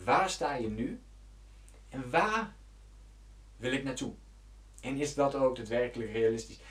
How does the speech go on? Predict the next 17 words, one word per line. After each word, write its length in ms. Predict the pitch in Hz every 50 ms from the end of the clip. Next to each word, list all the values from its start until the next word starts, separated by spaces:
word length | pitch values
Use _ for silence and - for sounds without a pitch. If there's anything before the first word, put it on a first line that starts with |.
| - - -
Is 160 | - 175 208
het 120 | 175 151
niet 140 | 170 202 208
realistisch, 580 | 175 175 165 165 151 147 151 - 180 180 - -
is 100 | 147 135
het 120 | 139 -
gat 260 | - - 185 196 196
te 100 | - 147
groot, 420 | 139 - 147 139 - - 202 208 - - - - - - - - - -
dan 120 | 113 123 123
gaat 260 | 127 151 151 165 165
dat 240 | - 151 151 151 -
een 140 | - 135 127
heel 300 | 113 127 160 170 147 110
druk 360 | 104 - - - 180 196 190
gevoel 360 | - - - - - 165 156 143
opleveren. 600 | 143 135 135 131 135 131 131 127 131 131 135